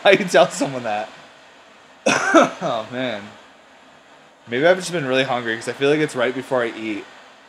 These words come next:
Like, I'll set, I'll, like, set my lunch down in front of me and then I'll, like, lean over and I'll just, like, drool or something. I don't know. Maybe I'm taking too big of dabs and I'm, like, my face is numb. Either way, I'm doing experiments and trying to figure it out.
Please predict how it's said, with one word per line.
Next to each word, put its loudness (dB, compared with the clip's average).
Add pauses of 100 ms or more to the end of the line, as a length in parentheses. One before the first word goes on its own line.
Like, -6
I'll -2
set, -2
I'll, -2
like, -6
set -4
my -4
lunch -4
down 0
in -8
front -6
of -12
me -8
and -10
then -4
I'll, -2
like, -2
lean -6
over -4
and -8
I'll -8
just, -14
like, -12
drool -6
or -6
something. -12 (1080)
I -10
don't -6
know. -6
Maybe -2
I'm -2
taking -4
too -12
big -6
of -10
dabs -2 (640)
and -12
I'm, -12
like, -4 (140)
my -8
face -8
is -14
numb. -8 (1700)
Either 2
way, 6
I'm -2
doing -2
experiments -4
and -18
trying -4
to -10
figure -2
it -4
out. -2